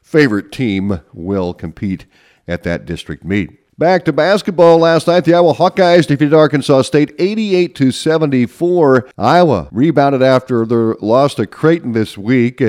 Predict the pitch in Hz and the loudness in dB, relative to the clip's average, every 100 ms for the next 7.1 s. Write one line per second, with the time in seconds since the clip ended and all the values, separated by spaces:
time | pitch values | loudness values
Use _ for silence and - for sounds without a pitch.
0 | 95 98 123 110 98 117 120 113 120 120 | -2 0 0 0 -2 0 0 0 0 0
1 | 107 110 107 - 151 170 196 - 160 120 | -2 -2 -4 -6 -4 -4 -4 -2 -2 -2
2 | - 101 101 95 104 135 147 113 - 123 | -4 -4 -4 -4 -4 -4 -4 -6 -2 -2
3 | 113 113 107 110 104 92 - 123 117 117 | -2 -4 -4 -6 -6 -8 -4 -4 -2 -2
4 | 123 127 120 _ _ _ _ - 87 - | -2 -4 -8 _ _ _ _ -12 -12 -6
5 | 107 120 - 101 98 92 80 110 - - | -4 -4 -4 -6 -4 -6 -4 -6 -6 -8
6 | 104 110 - 80 113 104 104 98 95 92 | -6 -6 -10 -10 -12 -6 -4 -4 -6 -8
7 | 87 | -12